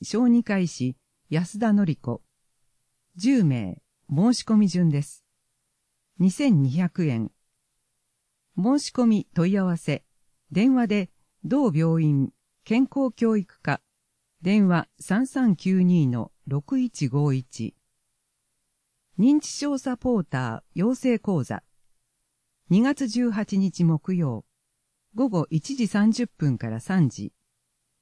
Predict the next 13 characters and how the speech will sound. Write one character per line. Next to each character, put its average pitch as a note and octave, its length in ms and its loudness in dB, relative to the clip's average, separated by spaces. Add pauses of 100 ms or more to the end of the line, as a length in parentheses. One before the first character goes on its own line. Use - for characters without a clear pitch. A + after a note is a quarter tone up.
(320)
ゆ A#3+ 160 2
う C#4 60 2
ゆ C4 320 2
う - 120 -6
荻 F3 200 0
窪 A#3 220 -2
間 B2 280 -4
で。 A#2 180 -12 (1400)
ケ C#4+ 220 -2
ア G3 60 2
二 A3+ 180 4
十 E3+ 220 0
四 C#3+ 340 -2